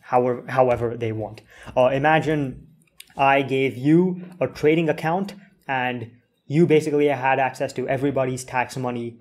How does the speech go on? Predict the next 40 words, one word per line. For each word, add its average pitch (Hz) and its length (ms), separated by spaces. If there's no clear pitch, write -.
in 143 180
your 131 300
country, - 500
and 127 340
no 151 100
one 170 220
was 135 180
there 135 140
to 127 120
hold 123 220
you 120 100
accountable. 113 440
You 120 100
could 123 80
just 123 140
kinda 123 240
use 127 300
it 127 220
however 120 580
you 117 180
want. 110 280
These 202 280
people 175 300
also 139 340
make 135 200
crazy 135 320
amount 123 240
of 110 100
returns, 202 460
which 143 280
they 139 120
kind 127 280
of 123 140
just - 320
pocket. - 520
These, 147 240
both 226 360
of - 180
these 143 260
are 127 280